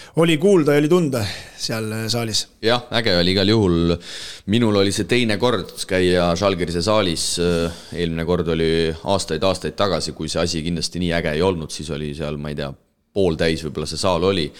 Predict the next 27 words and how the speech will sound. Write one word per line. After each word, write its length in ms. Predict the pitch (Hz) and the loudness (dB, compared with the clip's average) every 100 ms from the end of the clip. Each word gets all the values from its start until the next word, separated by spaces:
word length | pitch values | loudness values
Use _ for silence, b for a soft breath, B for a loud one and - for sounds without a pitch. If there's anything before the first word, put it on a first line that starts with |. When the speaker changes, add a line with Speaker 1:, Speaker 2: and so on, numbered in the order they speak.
| B B B B B 82 | B B B B B -6
Speaker 2:
Nii 120 | 80 | -4
et 60 | 82 | -2
mina 160 | 90 80 | -2 -2
sain 200 | 80 87 | -2 -2
küll 120 | 87 | -2
sealt 180 | 80 - | -2 -2
vägeva 320 | 90 87 80 | 0 0 0
emotsiooni. 720 | 80 80 - 104 104 87 80 80 | -2 -4 -2 0 2 2 0 0
Noh, 140 | 87 87 - | -2 -4 -2
algas 240 | 117 113 98 | 0 0 -2
juba 140 | 87 | 0
kõik 140 | 110 104 | 0 0
sellega, 420 | 113 98 82 76 | 0 0 0 -2
et 220 | - - 82 80 | -6 -4 -2 0
circa 280 | 90 87 85 | -4 -2 2
veidi 380 | 95 90 87 87 | 2 2 0 0
enam 300 | 95 80 78 | 0 -2 -4
kui 120 | 78 | -6
tund 240 | 101 104 82 | -2 -2 -2
aega 220 | 78 78 | -2 -2
enne 140 | 80 80 | -4 -2
saali, 420 | 101 82 71 67 - - - - - | 0 2 0 -4 -8 -20 -16 -16 -4
tund 160 | 110 92 | 0 0
aega 160 | 80 85 | 0 0
saali 240 | 98 80 | 0 0
minnes, 440 | 95 104 64 - - - | -2 -2 -4 -4 -6 -6
siis, 260 | 71 - | -8 -8